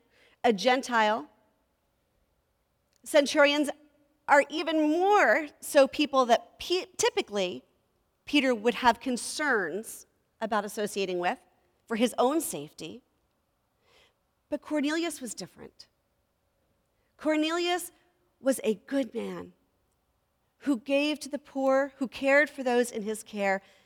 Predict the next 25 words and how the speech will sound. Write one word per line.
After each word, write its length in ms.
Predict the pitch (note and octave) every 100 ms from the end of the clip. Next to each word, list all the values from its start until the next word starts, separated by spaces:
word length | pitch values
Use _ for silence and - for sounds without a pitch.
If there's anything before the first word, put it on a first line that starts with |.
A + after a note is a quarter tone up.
| _ _ -
and 100 | A3+
he 220 | - D4
was 180 | C4+ -
a 60 | A#3
friend 580 | - C#4 B3+ C4 B3+ - _ _ _ _ _ _ _ -
to 120 | A#3+
the 80 | A3+
Jewish 360 | A3 F#3+ F#3
people. 400 | - F#3+ E3 D#3+ _ _ _ _ _ _ _ _ _ _ _ _ _ _ _ _ _ _ _ _ _ _ -
So 200 | D#4 C#4+
Peter 400 | - F4 F4+ C#4+
arrives, 720 | G#3+ B3 C4 C4+ C4+ C4 - _ _ _ -
and 160 | B3+ B3
they 100 | B3
welcome 520 | A#3+ C#4 D4+ D#4 C4+
him 200 | B3+ B3
in, 400 | - C4 C4 C4+ - -
and 120 | B3+
Cornelius 580 | - C#4+ C#4 F4 D#4 C4+
has 160 | C4 A#3
gathered 480 | - D4+ D#4+ C#4+ C4+
a 20 |
crowd 460 | - - C#4+ C#4 B3
of 80 | G3+
friends. 580 | - G#3+ D#3 A2 -